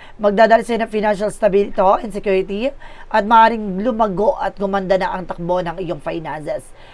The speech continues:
No, there's a wealth, prosperity, and there's an abundance. And there's the lovers connected with your love life na maaaring, uh, there's something major changes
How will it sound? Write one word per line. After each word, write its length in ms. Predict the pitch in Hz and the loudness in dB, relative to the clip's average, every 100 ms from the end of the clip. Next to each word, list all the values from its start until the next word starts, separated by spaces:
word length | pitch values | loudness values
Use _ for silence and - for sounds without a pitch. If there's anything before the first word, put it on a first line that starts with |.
| - | -20
No, 160 | - 226 | -6 -2
there's 320 | 208 240 - | 2 0 0
a 80 | 226 | 0
wealth, 320 | 214 214 208 | 2 0 0
prosperity, 880 | 208 - - 233 220 214 233 240 277 - - - | -4 -6 0 2 2 0 -4 -2 -4 -6 -16 -4
and 160 | 240 220 | -2 2
there's 160 | 233 | 0
an 160 | 220 196 | 0 -2
abundance. 720 | 160 190 170 165 165 139 - - - - | 2 2 2 -4 -6 -12 -14 -16 -16 -6
And 240 | 226 208 | -2 4
there's 160 | 247 - | 2 2
the 240 | 185 190 | -2 0
lovers 400 | 185 160 160 165 | 0 -2 -8 -10
connected 480 | - 214 220 254 180 | -4 -4 -2 -4 -4
with 240 | 202 160 | -6 -2
your 80 | 196 | 0
love 320 | 175 160 147 | 0 -2 -2
life 240 | 170 165 - - - - - | -4 -6 -8 -12 -14 -12 -6
na 80 | 214 | 2
maaaring, 480 | 233 220 220 220 | 6 8 6 4
uh, 80 | 220 | 0
there's 240 | 190 233 - | 0 -2 -2
something 240 | 202 208 196 | -4 -4 -2
major 320 | 202 180 190 | -4 -2 -6
changes 720 | - 262 269 233 254 240 - | -4 -6 -4 -2 -2 -4 -10